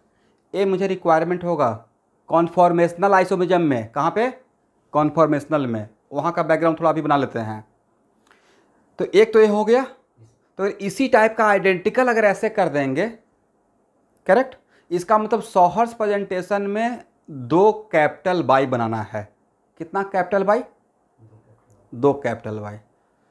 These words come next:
Speaker 1: और दोनों कैपिटल बाई को या तो सीधा लिख दें और नहीं तो एक दूसरे के रिस्पेक्ट में उल्टा लिख दें,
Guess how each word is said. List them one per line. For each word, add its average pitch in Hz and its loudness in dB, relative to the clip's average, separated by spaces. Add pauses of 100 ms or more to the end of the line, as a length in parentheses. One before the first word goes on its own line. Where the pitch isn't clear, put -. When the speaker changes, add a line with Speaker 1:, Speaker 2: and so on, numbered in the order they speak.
(360)
Speaker 1:
और 156 4
दोनों 170 2
कैपिटल 202 -2
बाई 185 2
को 190 -6
या 165 4
तो 202 -4
सीधा 190 -2
लिख 190 -2
दें 220 -2 (840)
और - -2
नहीं 180 4
तो 202 0
एक 196 2
दूसरे 190 -4
के 190 -6
रिस्पेक्ट 175 -2
में 185 -2
उल्टा 147 0
लिख 123 -2
दें, 95 -10